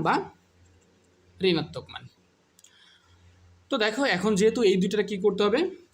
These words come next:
যোগ করতে হবে। তো মানগুলো আমি একটু বসিয়ে যাচ্ছি। দেখো, মাইনাস টোয়েন্টি টু এর মান ছিল ওয়ান, ওয়ান, ওয়ান, জিরো, ওয়ান, জিরো, ওয়ান, জিরো। এরপর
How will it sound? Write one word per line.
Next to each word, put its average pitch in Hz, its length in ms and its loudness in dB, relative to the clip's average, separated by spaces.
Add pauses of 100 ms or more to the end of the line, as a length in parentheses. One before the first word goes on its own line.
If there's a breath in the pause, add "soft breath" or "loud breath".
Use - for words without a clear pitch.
যোগ 226 180 0
করতে 196 240 -2
হবে। 156 160 0 (120)
তো - 60 -2
মানগুলো 180 360 2
আমি 175 140 2
একটু 175 160 -2
বসিয়ে 165 340 -2
যাচ্ছি। 170 180 -6 (100)
দেখো, 151 180 -6 (520 soft breath)
মাইনাস 165 420 -2 (1500)
টোয়েন্টি 185 380 2
টু 160 100 -2 (120)
এর 180 160 -2
মান 160 220 -2
ছিল 151 180 -6 (800 soft breath)
ওয়ান, 151 280 -2 (520)
ওয়ান, 156 280 -2 (180)
ওয়ান, 151 280 -4 (1700)
জিরো, 165 340 -4 (160)
ওয়ান, 160 220 -4 (640)
জিরো, 208 300 0 (140)
ওয়ান, 170 200 -4 (200)
জিরো। 143 180 -4 (240)
এরপর 214 200 -2